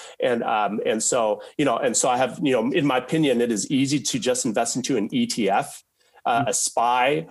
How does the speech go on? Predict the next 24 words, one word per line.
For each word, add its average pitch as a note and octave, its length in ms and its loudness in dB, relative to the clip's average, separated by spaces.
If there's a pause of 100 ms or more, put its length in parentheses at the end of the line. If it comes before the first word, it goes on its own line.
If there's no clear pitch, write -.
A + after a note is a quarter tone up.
(180)
or, A#2+ 340 0
uh, G#2+ 100 2
my G#2 140 0
favorite G#3 320 2
is - 160 -2
I C3 140 2
W A2 400 0
O, F#2+ 280 0
which A#2+ 180 -4
is A2+ 120 -2
the A#2+ 80 -2
Russell A#2+ 320 -2
two F#3+ 240 0
thousand, A2 640 0
right, B2 340 0
into B2+ 380 2
a, G2+ 200 2
a G2 200 0
E C3+ 100 2
T C3 200 -2
F G#2+ 180 0
I A#2 100 2
W G#2+ 320 0
O. D#3 220 0